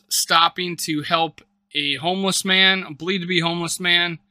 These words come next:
on the sidewalk. He opened his bags, uh, or his luggage, and took some items out that,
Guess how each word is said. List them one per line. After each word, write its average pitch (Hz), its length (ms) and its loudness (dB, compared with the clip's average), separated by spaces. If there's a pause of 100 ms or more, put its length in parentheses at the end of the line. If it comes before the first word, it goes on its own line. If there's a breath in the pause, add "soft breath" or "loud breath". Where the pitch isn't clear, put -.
(720)
on 151 160 0
the 151 60 0
sidewalk. 175 800 2
He 156 200 0
opened 175 320 -2
his 143 160 -2
bags, 170 840 0 (440)
uh, 139 300 0
or 151 120 -4
his 139 180 -4
luggage, 170 720 0 (640)
and 151 400 2
took 180 200 -2
some 165 180 -2
items 170 380 2
out 160 240 2
that, 165 120 -6